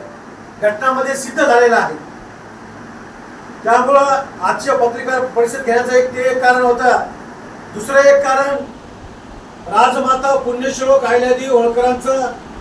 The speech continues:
भव्य दिव्य पुतळा होण्याचा जो मानस समाजाचा या जिल्ह्यामध्ये आहे, आम्ही सर्वजण लढा लढीत आहोत. आता ते सक्सेस झाला, पण ज्या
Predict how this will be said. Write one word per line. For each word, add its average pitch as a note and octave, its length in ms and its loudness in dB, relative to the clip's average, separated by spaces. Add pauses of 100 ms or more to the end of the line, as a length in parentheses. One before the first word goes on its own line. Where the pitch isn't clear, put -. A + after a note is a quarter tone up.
(400)
भव्य A#3+ 300 2
दिव्य B3+ 300 -2
पुतळा B3 340 -2
होण्याचा B3+ 680 0 (480)
जो A#3+ 120 4
मानस B3+ 400 0
समाजाचा B3+ 460 0
या B3+ 120 2
जिल्ह्यामध्ये A#3 520 0
आहे, - 380 -6 (600)
आम्ही B3+ 200 -2
सर्वजण C#4 480 2
लढा C#4 200 0
लढीत C4 260 0
आहोत. A#3 300 2 (1800)
आता C4+ 240 0
ते C#4+ 140 -6
सक्सेस D4 460 0
झाला, C4+ 440 4 (920)
पण B3 140 0 (120)
ज्या C#4+ 340 4